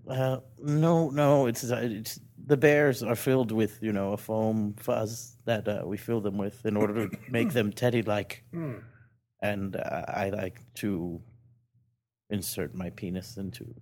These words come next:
Speaker 1: into the pipe.
Speaker 2: And this is the same fuzz you would use to fill a funeral bear?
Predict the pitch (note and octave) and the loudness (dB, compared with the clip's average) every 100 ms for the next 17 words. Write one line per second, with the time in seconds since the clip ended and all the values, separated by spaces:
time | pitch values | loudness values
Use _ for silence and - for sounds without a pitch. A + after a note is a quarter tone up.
0 | - F#2+ F2+ - - - - - - _ | -12 -12 -10 -14 -14 -18 -18 -20 -20 _
1 | _ _ _ _ - - - - - _ | _ _ _ _ -20 -20 -20 -20 -20 _
2 | _ _ _ _ _ _ _ _ _ _ | _ _ _ _ _ _ _ _ _ _
3 | _ _ _ _ _ _ _ _ _ _ | _ _ _ _ _ _ _ _ _ _
4 | _ _ C#3 D3 D3 A#2 C3 B2+ A#2 A2 | _ _ -8 -6 -6 -6 -6 -6 -8 -10
5 | A2 G2 G#2+ F#2+ G#2 G2+ A#2 - G2+ F#2 | -12 -8 -10 -10 -12 -12 -14 -12 -12 -12
6 | - A#2+ G#2 G#2+ G#2 A#2 A#2 | -12 -10 -6 -6 -6 -8 -8